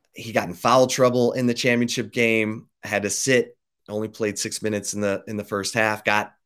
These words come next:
uh, picked up his third foul with fifteen minutes left, had to sit. It didn't matter. Whenever he came back into games, he picked up right where he left off, was just, uh, magnificent. And I think that's why so many experts are picking Texas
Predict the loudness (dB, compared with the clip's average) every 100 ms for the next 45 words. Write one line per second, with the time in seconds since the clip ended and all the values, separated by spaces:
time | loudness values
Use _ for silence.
0 | _ -10 -8 -6 -6 -4 -4 0 2 4
1 | 4 4 2 -2 -4 -4 -4 -2 0 -2
2 | -2 -2 0 0 -4 -18 _ _ _ 0
3 | 2 2 2 4 4 2 _ _ _ _
4 | _ _ _ -8 0 2 2 2 2 2
5 | 2 0 0 0 -2 -2 -6 -4 -2 -2
6 | -2 -2 -2 -2 -4 -2 0 0 -4 -6
7 | -6 -6 -4 -4 2 2 2 -2 -2 -2
8 | -4 -2 0 0 -2 -6 -4 -4 -2 -8
9 | -10 _ _ _ _ -2 -2 -2 -8 _
10 | _ -12 -10 -10 -8 -4 -2 0 0 0
11 | -2 0 0 0 2 2 2 -2 -4 -4
12 | -2 0 0 0 -2 -4 -6 -6 -6 -6
13 | -8 -8 -6 -6 -8 -2 -2 -2 -4 -4
14 | -4 -6